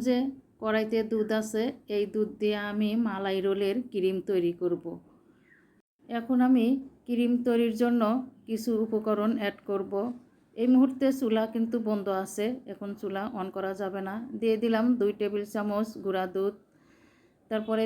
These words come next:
দিয়ে দিব দুই টেবিল চামচ কর্নফ্লাওয়ার গুলে রেখেছিলাম সেটা, আর এখন দিব কিছু চীনাবাদাম পেস্ট করে রেখেছিলাম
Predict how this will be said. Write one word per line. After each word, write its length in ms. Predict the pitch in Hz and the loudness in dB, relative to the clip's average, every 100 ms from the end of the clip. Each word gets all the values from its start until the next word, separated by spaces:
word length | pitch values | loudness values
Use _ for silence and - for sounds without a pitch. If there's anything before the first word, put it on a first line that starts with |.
| 220 | 2
দিয়ে 160 | 226 220 | 2 4
দিব 140 | 226 214 220 269 269 - - - | 2 2 2 2 -4 -14 -10 0
দুই 120 | 220 220 | 0 4
টেবিল 240 | 214 214 214 | 4 2 0
চামচ 300 | 214 214 226 - | -2 0 -2 -6
কর্নফ্লাওয়ার 560 | 208 196 208 202 202 208 202 - _ _ - 202 196 196 | -8 -6 -4 -2 -2 -4 -10 -20 _ _ -12 -10 -6 0
গুলে 220 | 208 202 196 | 2 2 2
রেখেছিলাম 500 | 190 185 202 196 208 220 | -4 -6 -4 -4 -4 -2
সেটা, 340 | 214 180 196 196 226 - _ _ _ _ - - 202 | -4 -4 -4 -6 -8 -16 _ _ _ _ -20 -12 -8
আর 80 | 196 | -6
এখন 260 | 220 220 233 226 | -4 0 2 2
দিব 160 | 240 226 226 269 - _ _ - - | 2 2 0 -2 -10 _ _ -14 -4
কিছু 220 | 233 233 240 247 | 0 2 2 4
চীনাবাদাম 580 | 233 226 226 220 220 247 269 - - - | 2 4 2 2 4 6 4 2 -10 -4
পেস্ট 240 | 208 208 - | -4 -4 -4
করে 160 | 214 208 | 0 0
রেখেছিলাম 520 | 196 208 208 214 196 | 0 -4 -4 -2 0